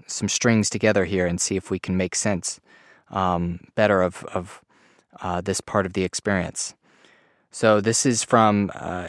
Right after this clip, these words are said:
Edward Enger's Creation of Consciousness, and I'm gonna be jumping around a little bit, but it's gonna be hopefully the, hopefully tie together well.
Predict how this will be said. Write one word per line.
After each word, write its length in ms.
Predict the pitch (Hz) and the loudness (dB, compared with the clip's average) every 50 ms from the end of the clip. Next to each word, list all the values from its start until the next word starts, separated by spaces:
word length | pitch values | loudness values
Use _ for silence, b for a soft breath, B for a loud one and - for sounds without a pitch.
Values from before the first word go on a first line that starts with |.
| - - | -6 -4
Edward 280 | - 117 113 110 107 107 | -4 -2 0 0 2 2
Enger's 680 | 104 104 107 104 107 101 98 98 95 - - - - - - | 4 4 2 2 2 2 2 2 0 -2 -2 -4 -6 -8 -8
Creation 400 | - - 110 107 104 - - 104 | -4 0 0 0 0 0 -2 -4
of 100 | 98 - | -4 -4
Consciousness, 840 | - - 107 104 - - - - - 104 95 92 95 - - - - b b b b b _ | 0 0 2 2 0 -2 -6 -4 -2 -2 -2 -2 -2 -4 -8 -8 -10 b b b b b _
and 100 | - 98 | -4 -2
I'm 80 | 98 104 | 0 2
gonna 140 | 104 104 | 2 2
be 100 | 98 107 | 0 0
jumping 340 | 95 - 107 98 - 110 98 | 0 2 0 0 0 0 0
around 220 | 95 95 95 95 92 | 2 2 2 2 2
a 20 | |
little 180 | 87 85 85 85 | 0 -4 -6 -6
bit, 240 | - 90 80 - _ - | -6 -8 -8 -8 _ -10
but 140 | 87 - - | -10 -10 -8
it's 220 | - 95 - - - | -10 -10 -8 -8 -6
gonna 200 | - 95 92 87 | -6 -4 -6 -4
be 400 | - 95 90 87 87 87 85 - - | -6 -6 -6 -4 -6 -6 -8 -10 -14
hopefully 500 | - - 113 104 - - - 95 92 90 | -10 -10 -10 -10 -10 -8 -6 -4 -4 -4
the, 320 | 87 90 90 87 87 87 - _ _ _ _ _ _ _ _ _ _ | -4 -6 -6 -6 -8 -10 -14 _ _ _ _ _ _ _ _ _ _
hopefully 360 | - 113 107 - - 101 95 | -16 -16 -12 -4 -2 -2 -2
tie 220 | - - - 98 90 | -2 0 -2 -2 0
together 300 | 90 90 92 85 87 85 | 0 -2 -2 -2 -2 -4
well. 320 | 85 85 80 - - - | -4 -4 -4 -6 -6 -8